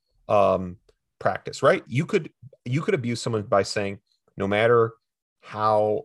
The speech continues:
sinful, how, if the pastor is caught in a scandal like Ravi Zacharias, right? What he was doing, a classic example of spiritual abuse, right?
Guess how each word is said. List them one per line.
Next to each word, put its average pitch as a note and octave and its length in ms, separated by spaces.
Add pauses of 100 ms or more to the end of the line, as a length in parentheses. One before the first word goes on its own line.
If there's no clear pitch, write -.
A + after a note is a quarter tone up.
sinful, A2 800 (220)
how, - 400
if A2+ 160
the G#2+ 160
pastor G#2+ 400
is A2+ 100
caught A#2+ 240
in G#2+ 80
a F#2+ 140
scandal G#2 420
like F#2+ 160
Ravi G2+ 280
Zacharias, G2 680 (560)
right? B2+ 200
What A2+ 140
he F3+ 140
was D3+ 140
doing, D3 240 (180)
a D#3+ 80
classic A#2+ 500
example G2+ 420
of F#2 60
spiritual - 340
abuse, - 320 (440)
right? D3+ 220